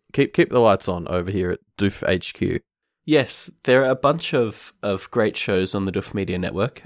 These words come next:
Speaker 2: and they exist because of patrons. Um, so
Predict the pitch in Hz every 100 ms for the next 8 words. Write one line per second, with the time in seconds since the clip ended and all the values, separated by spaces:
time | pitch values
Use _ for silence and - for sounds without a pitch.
0 | - 95 95 101 101 156 147 - - 107
1 | 131 123 127 - - 160 - 80 - -
2 | - 90 85 - - - _ _ - 104
3 | 98